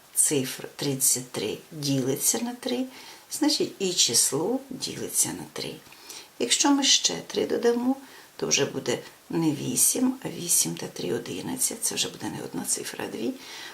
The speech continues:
а в нас за умовою одна цифра. Тобто ось всі три варіанти, які повинен перебрати хлопчик для того, щоб відкрити камеру схову.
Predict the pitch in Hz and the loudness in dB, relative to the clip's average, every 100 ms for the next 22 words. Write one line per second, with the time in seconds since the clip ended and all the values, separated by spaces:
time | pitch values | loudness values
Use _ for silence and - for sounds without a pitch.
0 | - 254 269 254 127 - - - - - | -10 -4 0 2 2 0 -2 -6 -8 -8
1 | - 98 90 - 107 95 - - - - | -8 -6 -2 0 0 -4 -6 -8 -10 -18
2 | - - - - - 262 - 247 - - | -14 -12 -12 -6 -4 -2 -2 -4 -6 -10
3 | - 285 285 359 - - 208 190 - - | -2 0 0 0 2 4 2 0 -2 -2
4 | 175 - - 156 143 127 107 104 131 143 | 0 0 -4 -6 -4 -4 -4 -6 -8 -8
5 | - 254 262 - - - - - 220 220 | -4 -4 -4 -12 -18 -4 -2 0 -2 -4
6 | 160 156 139 123 - 127 - 147 131 - | -4 -2 -2 -4 -4 -2 -2 -2 -2 -2
7 | - 135 - - - 127 - - 262 - | -6 -8 -10 -6 -2 -2 0 0 0 -6
8 | - - - - - - - - - - | -18 -20 -20 -20 -20 -20 -20 -20 -10 -4
9 | - - 262 269 269 - - 233 233 - | -4 -2 -2 0 0 0 0 -2 -4 -8
10 | - - - - - - - - - - | -20 -20 -20 -20 -20 -20 -20 -20 -20 -20
11 | - - 185 - - 170 180 190 - 190 | -16 -6 -4 -4 -4 -4 -4 -6 -8 -8
12 | - - - - - - - - - | -10 -10 -8 -8 -8 -6 -6 -4 -6